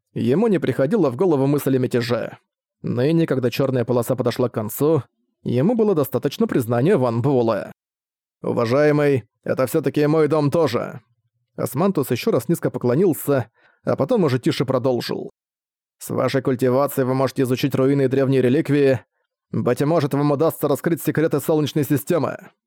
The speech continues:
«А?» Ван Буэлэ с блеском в глазах посмотрел на гигантское дерево. «Моя изначальная форма — лунное древо Османтус. Я был рождён в незапамятные времена.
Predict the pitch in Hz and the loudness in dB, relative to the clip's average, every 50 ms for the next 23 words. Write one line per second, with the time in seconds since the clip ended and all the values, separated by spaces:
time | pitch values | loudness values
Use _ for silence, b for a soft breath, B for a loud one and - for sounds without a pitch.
0 | _ _ _ _ _ _ _ - 120 127 147 175 214 - _ _ _ _ _ _ | _ _ _ _ _ _ _ -2 0 2 2 2 0 -2 _ _ _ _ _ _
1 | _ _ _ _ _ - 123 - 143 117 135 170 185 180 196 180 151 139 165 190 | _ _ _ _ _ -6 -6 -2 0 0 2 2 2 2 4 2 4 2 2 0
2 | 139 117 117 120 170 196 - - 220 208 180 196 202 175 120 135 170 - - 226 | 0 -2 -2 -2 -2 -2 -2 -2 0 0 2 2 0 2 2 0 -2 0 -2 -2
3 | - - 143 120 - - 117 120 147 185 226 214 143 131 117 - - - 151 143 | 0 0 0 0 0 0 0 0 2 2 0 0 0 0 -2 -2 -2 0 0 2
4 | 120 143 135 117 104 87 82 82 - - - - _ _ _ _ _ _ _ _ | 2 0 0 0 -2 -4 -6 -6 -8 -12 -16 -18 _ _ _ _ _ _ _ _
5 | _ _ _ _ _ - 113 110 113 123 139 147 143 131 147 143 - - 147 147 | _ _ _ _ _ -4 -2 0 2 4 4 4 2 2 0 0 0 0 0 2
6 | 143 143 139 127 - 156 160 151 147 147 143 139 117 - _ _ _ _ _ - | 2 0 0 0 2 0 2 2 2 2 2 0 -2 -4 _ _ _ _ _ -2
7 | 107 117 127 151 165 160 156 156 156 151 135 143 156 156 147 151 151 131 - 151 | 0 2 2 2 2 2 2 2 2 2 2 2 2 2 2 2 0 2 2 0
8 | 160 147 123 107 - - - - - - - _ _ _ _ _ _ _ _ _ | 0 0 -2 -4 -6 -10 -10 -12 -14 -16 -18 _ _ _ _ _ _ _ _ _
9 | _ - - 110 123 143 143 156 151 127 - 135 117 160 175 147 131 151 151 143 | _ -4 -2 0 0 0 0 0 0 2 2 2 2 0 0 0 0 0 0 0
10 | 151 - 165 165 156 143 - 165 160 139 147 151 147 139 131 117 95 - - 120 | 0 0 0 0 0 0 2 0 2 2 2 2 2 2 0 -2 -2 -6 -10 -14